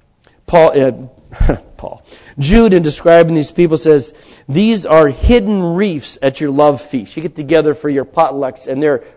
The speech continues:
coral reefs ripping the bottom out of your ships.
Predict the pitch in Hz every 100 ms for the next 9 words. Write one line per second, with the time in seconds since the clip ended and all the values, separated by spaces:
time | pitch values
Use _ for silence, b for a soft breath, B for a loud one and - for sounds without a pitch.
0 | _ - 160 151 139 139 147 113 - 147
1 | 156 139 110 143 131 131 120 113 113 113
2 | 107 - 113 - -